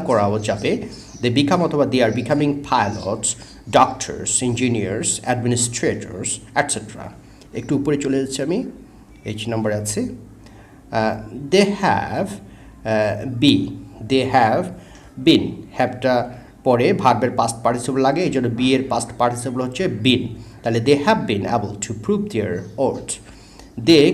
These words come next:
contribute, তাহলে they are contributing, present continuous tense, they are contributing, uh, much to the economy of the country। Now it, তাহলে it has come to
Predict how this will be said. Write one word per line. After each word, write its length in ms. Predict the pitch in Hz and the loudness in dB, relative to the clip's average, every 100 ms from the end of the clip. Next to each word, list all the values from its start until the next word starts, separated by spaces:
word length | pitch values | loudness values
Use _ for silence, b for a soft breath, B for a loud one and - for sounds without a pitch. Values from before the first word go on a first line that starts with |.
| - | 4
contribute, 540 | 190 175 - 110 104 - - - | 2 2 -2 -2 -4 -8 -12 -6
তাহলে 220 | 123 113 107 104 | -2 -2 -2 0
they 160 | 139 131 131 - - 135 156 | 2 2 2 -6 -4 4 8
are 140 | 180 262 - | 8 4 2
contributing, 600 | 214 - 107 95 - 110 - - | 0 0 -4 -4 -6 -10 -14 0
present 240 | 139 113 107 | 2 2 -2
continuous 340 | 107 104 87 - | -6 -4 -6 -8
tense, 200 | - - B B B - 110 | -8 -8 B B B -6 4
they 120 | 143 143 | 8 8
are 100 | 143 143 | 6 4
contributing, 600 | 156 156 151 156 - 160 170 | 0 2 2 2 4 2 0
uh, 960 | - - - - - 110 107 107 107 80 - - - - - 160 226 | -4 -16 -20 -20 -6 -2 -2 -2 -4 -6 -12 -20 -20 -20 -10 -2 2
much 180 | 233 - - - | 4 2 -4 0
to 60 | 135 120 | 2 4
the 100 | 113 110 147 | 2 0 -2
economy 400 | - 131 113 113 101 | 0 0 2 2 0
of 40 | 107 | -4
the 80 | 113 | -4
country। 320 | 131 - 180 214 B B B - 170 | -6 -2 0 0 B B B 0 4
Now 160 | 196 202 196 - 143 | 8 8 6 4 4
it, 140 | 139 135 - - - - - - - - | 4 0 -8 -12 -20 -20 -20 -20 -16 -2
তাহলে 180 | 120 123 170 | 0 4 2
it 80 | 175 | 4
has 100 | 175 - 147 | 0 2 2
come 260 | 104 113 240 B B B B - | 4 2 -2 B B B B -20
to 80 | - | 0